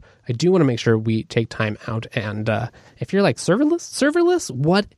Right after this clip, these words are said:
is serverless?" I wanna, I wanna talk servers. You know what? It turns out I still wanna talk servers too. And where I go to learn about servers and where I send people that want to learn about how to run a server,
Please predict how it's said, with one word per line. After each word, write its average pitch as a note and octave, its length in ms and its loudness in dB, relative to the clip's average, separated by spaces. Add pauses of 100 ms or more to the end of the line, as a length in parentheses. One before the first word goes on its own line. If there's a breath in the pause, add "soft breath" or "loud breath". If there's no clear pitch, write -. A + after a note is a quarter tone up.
(240)
is D3 320 2 (100)
serverless?" A#2 640 2
I B2+ 80 2
wanna, C#3 340 2
I B2+ 100 0
wanna D3 180 4
talk B2 240 -2
servers. A2 420 2 (960 soft breath)
You E3+ 80 0
know E3+ 120 4
what? D#3+ 240 2
It C3 100 -4
turns B2+ 200 2
out A2+ 220 2
I A#2 80 0
still G#2+ 220 -2
wanna G2+ 180 -4
talk G#2 240 -4
servers G2+ 340 -2
too. G2+ 360 -2
And A2+ 260 -2
where D#3 180 0
I F#3 60 0
go E3 160 0
to D3 80 2
learn A#2 240 0
about A#3 220 0
servers A#3+ 380 0
and E3+ 120 2
where F#3 120 4
I F3 100 4
send F#3+ 320 0
people F#3+ 300 2
that C3+ 200 -4
want C3 380 0
to - 100 -2
learn G3 340 2
about F#3 220 2
how F#3+ 80 2
to F#3+ 80 2
run F#3 200 4
a F3+ 40 0
server, G3 420 0